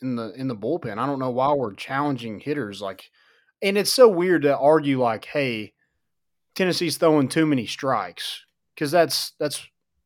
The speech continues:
you know, a weird thing to kinda say, but, you know, it, it kinda feels that way. Like you, like you said, bury some in the dirt every once in a while. There ain't nothing wrong with that. If he chases it, great. A-, and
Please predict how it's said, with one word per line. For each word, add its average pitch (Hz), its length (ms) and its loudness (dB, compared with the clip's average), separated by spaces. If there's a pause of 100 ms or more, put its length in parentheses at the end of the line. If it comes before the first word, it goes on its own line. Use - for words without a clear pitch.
(140)
you 131 100 -4
know, 110 120 -4
a 104 40 -6
weird 117 300 -8
thing 117 220 -6
to 104 60 -10
kinda 98 400 -10 (200)
say, 156 440 0
but, 113 320 -10 (480)
you 135 100 -6
know, 127 140 2
it, 127 120 0 (500)
it 117 160 -14 (220)
kinda 156 340 -2
feels 160 280 2
that 85 180 -14
way. - 320 -20 (1200)
Like 139 200 -6
you, 180 100 -6
like 160 140 2
you 185 80 0
said, 143 280 4
bury 151 280 0
some 285 200 2
in 269 60 4
the 214 80 2
dirt 131 300 0
every 95 200 -10
once 92 220 -10
in 101 60 -12
a 90 40 -14
while. 80 420 -18
There 160 120 -2
ain't 269 120 0
nothing 233 240 2
wrong 123 260 0
with 107 100 -8
that. 123 380 -8 (1200)
If 151 120 -2
he 190 80 0
chases 208 400 4
it, 151 100 0
great. 156 420 -2 (880)
A-, 202 220 4
and 190 220 4